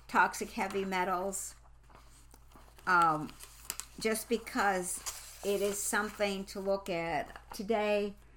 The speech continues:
a woman came in the store and she is right in the process of the doctors don't know,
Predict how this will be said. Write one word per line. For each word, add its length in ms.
a 440
woman 280
came 200
in 140
the 80
store 440
and 160
she 300
is 240
right 220
in 140
the 80
process 680
of 180
the 60
doctors 580
don't 320
know, 640